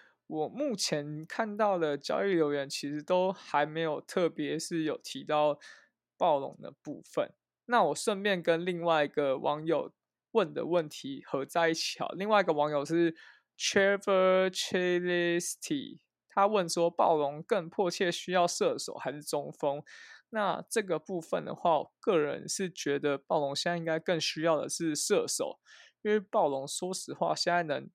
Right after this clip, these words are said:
稳定拉开空间的人并不多，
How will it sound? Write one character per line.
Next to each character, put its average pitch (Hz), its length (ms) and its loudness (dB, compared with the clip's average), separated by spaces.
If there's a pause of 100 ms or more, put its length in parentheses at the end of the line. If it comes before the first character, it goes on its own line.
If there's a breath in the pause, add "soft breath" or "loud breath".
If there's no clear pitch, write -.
稳 143 280 -2
定 165 240 -4
拉 160 180 0
开 165 160 2
空 165 280 -6
间 165 200 -4
的 147 180 -2
人 131 140 -8
并 160 220 -6
不 165 140 -8
多， 143 360 -2